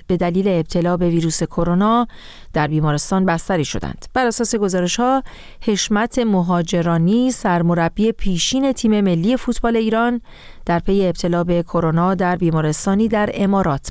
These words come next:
بستری شده است. او به خبرنگاران گفته است چند روز پیش در پی احساس خستگی مفرط به بیمارستان مراجعه کرده و پس از تشخیص ابتلا به کرونا به توصیهٔ پزشکان در آنجا بستری شده است.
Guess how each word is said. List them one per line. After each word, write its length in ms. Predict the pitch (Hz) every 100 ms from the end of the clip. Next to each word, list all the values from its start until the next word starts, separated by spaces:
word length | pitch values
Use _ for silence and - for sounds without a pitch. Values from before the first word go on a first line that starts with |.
| -
بستری 420 | 143 - 147 143
شده 220 | - 110
است. 280 | 78 170 - - - - - -
او 220 | - 240
به 260 | 208 214 214
خبرنگاران 760 | 208 202 185 175 175 175 226
گفته 260 | 220 175 -
است 360 | 226 254 247 - -
چند 340 | - 180 170
روز 180 | 170 160
پیش 500 | 160 226 247 269 - - - - - -
در 220 | 202 190
پی 260 | - 294
احساس 460 | 277 190 180 208 208
خستگی 680 | 160 - 180 - 185 170 208
مفرط 760 | 190 165 - 185 208 233 233 -
به 120 | 190
بیمارستان 600 | 170 165 160 156 - 160
مراجعه 520 | 165 170 165 180 208
کرده 360 | 269 262 247 247
و 180 | 247 247 - - - -
پس 180 | 262 311
از 180 | 302
تشخیص 580 | - 214 190 - 285 277
ابتلا 480 | 240 185 - 180 175
به 120 | 170
کرونا 680 | - 202 175 175 208 233 240 - - - -
به 100 | 180
توصیهٔ 480 | 175 165 175 170
پزشکان 540 | 160 - 160 - 208 214
در 260 | 196 175
آنجا 320 | 185 160 151 156
بستری 480 | 147 143 - -
شده 240 | - - -
است. 340 | - - -